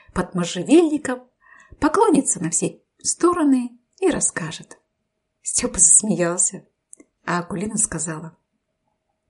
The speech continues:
«Будем мальчику сказки-то рассказывать, он и впрямь поверит».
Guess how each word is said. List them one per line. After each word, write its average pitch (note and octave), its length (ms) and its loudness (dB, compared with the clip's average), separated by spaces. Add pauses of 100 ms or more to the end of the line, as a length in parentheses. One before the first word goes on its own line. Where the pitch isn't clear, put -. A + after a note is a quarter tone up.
(1200)
«Будем F#3 340 2
мальчику F3 380 0
сказки-то - 420 -2
рассказывать, E3+ 640 -2
он A#3 200 2
и F3+ 40 4
впрямь A3+ 280 0
поверит». F3 420 0